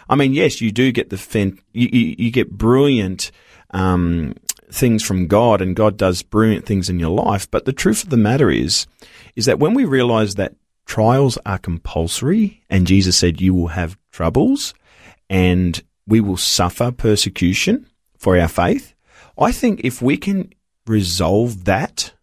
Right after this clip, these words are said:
we will find it so much easier to get offended in church. We'll find it so much easier to know that people are people, God is God, and not everyone listens to God.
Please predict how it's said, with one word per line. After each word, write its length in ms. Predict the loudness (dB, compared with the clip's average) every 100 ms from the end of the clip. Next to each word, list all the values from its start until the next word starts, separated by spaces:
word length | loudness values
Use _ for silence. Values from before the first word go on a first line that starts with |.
| _ _ _ _
we 140 | 0 2
will 140 | 2
find 320 | 0 0 0
it 100 | -2
so 260 | -4 -2 0
much 260 | 0 -2 0
easier 640 | 2 2 0 -2 -4 -8 -6
to 100 | -2
get 120 | -2
offended 360 | -2 -4 -2 -2
in 100 | 0
church. 420 | 2 0 -2 -12 _ _ _ -20 -20 _
We'll 140 | -2 -2
find 300 | 0 0 0
it 80 |
so 180 | 0 0
much 220 | 0 0
easier 300 | -2 0 -2
to 120 | -4 -2
know 160 | -2
that 200 | -2 -4 _ _ _ _
people 260 | -2 0 2
are 140 | 2
people, 320 | 0 0 -4 -6 _ _ _ _ _ -6
God 240 | 0 2 2
is 80 |
God, 420 | 2 2 0 -4 -10 _ _ _ _ _ _
and 340 | -2 0 2 2
not 140 | 2
everyone 480 | 2 0 0 0 0
listens 320 | 0 -2 -2
to 100 | -2
God. 380 | 0 0 0 -4